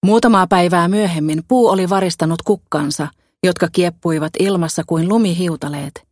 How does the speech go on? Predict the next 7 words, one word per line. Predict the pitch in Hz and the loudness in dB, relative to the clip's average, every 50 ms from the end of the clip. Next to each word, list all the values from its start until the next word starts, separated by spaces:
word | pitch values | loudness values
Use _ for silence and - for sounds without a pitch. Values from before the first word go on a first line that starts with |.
| _ _ _ _ _ - | _ _ _ _ _ -2
ja | 233 226 | 0 2
vain | 247 247 254 262 | 2 2 2 2
vihreät | 294 302 269 262 220 202 190 190 | 2 2 2 2 2 0 0 0
lehdet | 202 202 196 190 160 151 - - | 0 0 0 0 -2 -4 -4 -4
olivat | 160 160 151 160 156 - | -2 -2 -2 -2 -2 -2
jääneet | 175 175 170 165 165 165 165 170 170 | 0 0 0 2 2 0 0 -2 -2
jäljelle. | 180 160 151 143 143 139 139 - - - - | -2 -2 -2 -2 -4 -6 -8 -10 -12 -14 -16